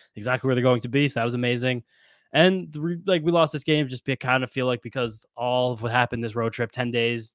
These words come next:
ten games in ten days, not that many long starts. Lucchesi was only our fourth quality starter the whole season. I think we've only had five guys go past six innings total. Bullpen had a lot on them. Drew Smith threw a changeup against a lefty that got hit in the gap. That happens. Whatever. What are you gonna do?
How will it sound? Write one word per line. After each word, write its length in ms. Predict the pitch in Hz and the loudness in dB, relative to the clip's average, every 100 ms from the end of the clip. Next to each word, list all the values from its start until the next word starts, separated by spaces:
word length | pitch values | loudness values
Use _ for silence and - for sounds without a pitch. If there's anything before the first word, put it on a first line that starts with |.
| - | -6
ten 180 | 156 147 | -2 0
games 240 | 139 127 | 0 -4
in 60 | 127 | -6
ten 220 | 131 123 | -4 -2
days, 380 | 117 117 113 - _ _ _ - | -2 -2 -4 -12 _ _ _ -2
not 160 | 143 143 | -2 0
that 80 | 135 | 0
many 200 | 131 127 | 0 0
long 260 | 120 120 | 0 0
starts. 400 | - 120 120 113 | -2 -2 -2 -2
Lucchesi 300 | 120 131 131 | -6 -2 -2
was 100 | 123 | -2
only 160 | 123 120 | -2 -4
our 80 | 107 | -6
fourth 340 | - 127 123 | -6 -6 -6
quality 300 | - 117 117 | -6 -4 -4
starter 240 | - 120 | -4 -4
the 60 | 110 | -4
whole 120 | 107 | -8
season. 440 | - 120 120 127 120 | -8 -6 -2 -4 -6
I 320 | _ _ _ - | _ _ _ -6
think 100 | 120 | -4
we've 120 | 113 | -2
only 140 | 113 | -4
had 140 | 107 113 | -2 -4
five 280 | - 110 113 | -2 -2 -2
guys 160 | 117 | -2
go 100 | - | -2
past 300 | - 117 107 | 0 0 -2
six 160 | 113 - | -8 -6
innings 420 | 117 120 120 - - | -4 -4 -4 -8 -8
total. 500 | 113 120 123 123 - _ _ _ _ _ _ _ _ _ | -2 0 2 0 -6 _ _ _ _ _ _ _ _ _
Bullpen 200 | 143 135 | 2 6
had 160 | 135 127 | 4 4
a 20 | |
lot 160 | 127 123 | 2 2
on 160 | 123 | 2
them. 200 | 123 123 | 0 -2
Drew 160 | 120 143 | 0 -2
Smith 200 | 135 135 | 0 0
threw 120 | 131 123 | 0 0
a 20 | |
changeup 360 | 131 127 117 | 2 0 0
against 180 | 113 120 | -2 -2
a 60 | 117 | -2
lefty 300 | 117 - 123 | -2 0 -2
that 120 | 120 | 0
got 160 | 117 107 | -2 -2
hit 240 | 120 117 - | -4 -4 -6
in 100 | 120 | -6
the 80 | |
gap. 380 | 110 113 113 - | 0 2 0 -2
That 180 | 117 110 _ | -8 -10 _
happens. 480 | 107 101 - 104 - | -10 -4 -2 -4 -4
Whatever. 340 | 117 107 104 104 | -6 -4 -6 -2
What 100 | 123 | -2
are 40 | |
you 80 | 110 | -2
gonna 100 | 101 | -4
do? 220 | 104 | -8